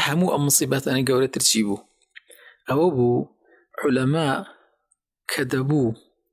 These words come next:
ڕۆڵی خۆیان ببینن بۆ محارەبەکردنی ئەم هەموو لادان و ئینحراف عەقیدەیانە، نەخێر، ئەوان بڕیاریاندا تەنها تەماشاکەر بن.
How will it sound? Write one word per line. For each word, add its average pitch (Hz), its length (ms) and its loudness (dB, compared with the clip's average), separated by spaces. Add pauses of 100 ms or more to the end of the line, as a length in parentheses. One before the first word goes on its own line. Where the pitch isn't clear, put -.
(600)
ڕۆڵی 143 400 0
خۆیان 123 400 -2
ببینن 117 440 2 (200)
بۆ - 160 -4
محارەبەکردنی 127 1080 0 (380)
ئەم 190 140 2
هەموو 131 360 2
لادان 127 340 0
و 143 80 -2
ئینحراف 123 440 0
عەقیدەیانە، 131 720 0 (1080)
نەخێر، 131 360 -2
ئەوان 147 340 0 (680)
بڕیاریاندا 135 680 2 (540)
تەنها 123 340 0
تەماشاکەر 123 680 0
بن. 120 200 0